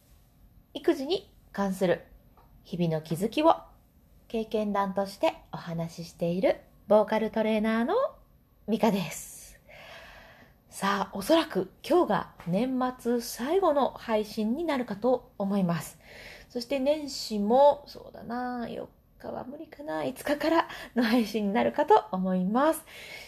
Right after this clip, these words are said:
まあね、もしかしたらちょっと合間合間にこうね、うん、なんか配信するかもしれませんが、一応こういうふうにボイトレプラス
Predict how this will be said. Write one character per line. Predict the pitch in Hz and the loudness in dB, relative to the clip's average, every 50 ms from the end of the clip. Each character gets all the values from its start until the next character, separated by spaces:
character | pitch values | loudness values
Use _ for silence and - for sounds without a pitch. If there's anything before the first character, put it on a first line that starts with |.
| - - - - | -20 -20 -18 -12
ま | - - | -12 -10
あ | - 311 | -8 -6
ね、 | 359 | -6
も | 359 381 453 | -2 0 -2
し | 453 - | 0 2
か | - 330 | 2 0
し | 311 - | 0 2
た | - 320 | 0 2
ら | 302 - | 2 2
ち | 240 233 | 2 0
ょ | 220 | 0
っ | |
と | - 233 | 2 2
合 | 214 214 208 | 2 2 2
間 | 202 196 | 0 0
合 | 196 196 196 | 0 2 2
間 | 190 190 | 0 0
に | 185 180 175 180 185 - | 0 0 -2 -4 -6 -4
こ | - 175 165 160 175 | -2 -2 -2 0 0
う | |
ね、 | 180 175 - - - - - | 0 -2 -2 -4 -8 -18 -18
う | - - - 98 120 | -16 -14 -12 -8 -8
ん、 | |
な | 165 165 | -8 -6
ん | |
か | - 151 | -6 -6
配 | 160 165 | -6 -6
信 | - 175 | -6 -8
す | 165 - | -8 -8
る | 170 170 | -8 -2
か | - 311 | 0 0
も | 302 247 | 0 0
し | 214 190 185 | -2 -2 0
れ | 180 175 | -2 -2
ま | 175 175 170 | -2 -4 -6
せ | 170 165 165 160 | -6 -6 -6 -6
ん | 160 165 | -6 -2
が、 | 165 269 285 277 277 - - - - - | 2 2 2 2 0 -8 -18 -20 -20 -18
一 | - 196 - 196 | -14 -8 -6 -4
応 | 190 | -4
こ | 196 - 202 | 0 2 4
う | 202 | 4
い | 202 | 4
う | |
ふ | 196 | 2
う | 202 | 0
に | 185 170 165 | -2 -2 -4
ボ | 170 160 185 196 196 196 202 | -4 0 2 4 4 4 4
イ | 208 196 202 190 | 2 -2 -4 -4
ト | - 202 196 | -2 -2 0
レ | 190 190 196 196 | 0 0 0 -2
プ | 196 - 359 | -2 2 2
ラ | 403 359 | 2 2
ス | - - 392 - - | 2 0 -2 -2 -2